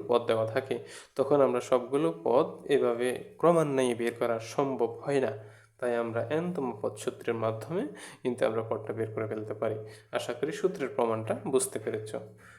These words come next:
তারপরে আমরা যেটা বলবো, এখানে এই এনতম পদকে সাত-, সমান্তর ধারার সাধারণ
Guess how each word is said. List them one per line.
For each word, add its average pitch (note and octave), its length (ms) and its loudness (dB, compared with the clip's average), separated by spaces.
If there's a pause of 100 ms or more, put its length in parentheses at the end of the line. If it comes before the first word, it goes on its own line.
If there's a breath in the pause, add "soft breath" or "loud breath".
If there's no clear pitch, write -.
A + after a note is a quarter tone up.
(200 loud breath)
তারপরে D#3 400 0
আমরা D3+ 160 4 (160)
যেটা A2+ 180 -2 (160)
বলবো, C3+ 260 2 (760 loud breath)
এখানে B2+ 360 -2 (1500 loud breath)
এই C3 200 2
এনতম F3+ 640 0
পদকে E3 500 -6
সাত-, - 540 -4
সমান্তর D#3+ 680 -4 (120)
ধারার A2 440 0 (480 loud breath)
সাধারণ C3 600 -2